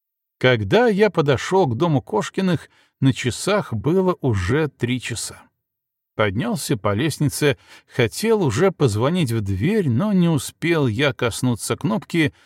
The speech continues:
как дверь распахнулась сама. Подполковник по военной форме одежды остолбенел, не ожидая увидеть меня на входе. «Алексей,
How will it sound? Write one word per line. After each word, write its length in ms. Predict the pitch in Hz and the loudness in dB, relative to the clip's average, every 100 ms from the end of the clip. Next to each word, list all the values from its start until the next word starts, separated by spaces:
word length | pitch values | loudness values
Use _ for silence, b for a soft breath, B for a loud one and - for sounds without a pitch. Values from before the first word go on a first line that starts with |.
| b _ | b _
как 280 | 135 110 98 | 0 0 -2
дверь 560 | 90 90 123 190 185 | -4 -2 2 2 2
распахнулась 840 | - 131 - - 110 117 120 117 - | -2 -2 -2 -6 -4 -2 0 0 -4
сама. 400 | - 87 95 - _ _ _ _ _ _ _ | -6 -8 -12 -20 _ _ _ _ _ _ _
Подполковник 920 | 110 - 110 101 - 190 156 160 143 _ _ _ _ | -6 -2 -2 -2 -2 -2 0 -2 -2 _ _ _ _
по 120 | 117 | 0
военной 440 | 107 139 202 160 | 0 0 0 0
форме 440 | - - 180 139 107 | -2 -2 0 2 0
одежды 540 | 92 175 143 147 170 | -2 -2 0 0 0
остолбенел, 1000 | - 151 - 156 127 110 101 107 117 104 b b - | 0 -2 0 -2 0 0 0 0 0 -2 b b -2
не 140 | 113 | 0
ожидая 540 | 107 92 107 123 139 135 | 0 0 0 2 2 2
увидеть 560 | 117 95 120 120 - | -2 -2 -2 -2 -4
меня 280 | 92 95 104 | -4 0 0
на 100 | 98 | -2
входе. 420 | - 95 95 - _ _ _ _ _ _ _ _ _ _ _ _ - | -6 -16 -18 -20 _ _ _ _ _ _ _ _ _ _ _ _ -4
«Алексей, 720 | 113 117 - - 135 160 | 0 0 -2 0 0 0